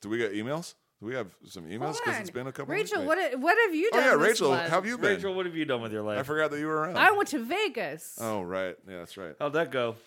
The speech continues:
Speaker 2: It's good.
Speaker 3: How, how was that last night?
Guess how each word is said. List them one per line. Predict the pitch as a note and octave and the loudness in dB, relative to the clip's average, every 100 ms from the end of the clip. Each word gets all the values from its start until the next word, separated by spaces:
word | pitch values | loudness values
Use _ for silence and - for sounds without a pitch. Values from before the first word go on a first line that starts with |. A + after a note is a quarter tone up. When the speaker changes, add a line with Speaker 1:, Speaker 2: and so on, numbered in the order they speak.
| _ _ - - - | _ _ -20 -20 -20
Speaker 2:
It's | - | -20
good. | C4+ D4+ - _ _ _ _ | -16 -16 -18 _ _ _ _
Speaker 3:
How, | B2+ - A#2+ | -14 -12 -12
how | B2+ | -10
was | B2 | -6
that | B2 A2+ | -6 -2
last | A#2+ A#2+ | -2 -4
night? | A#2 C#3 A#2+ | -4 -4 -4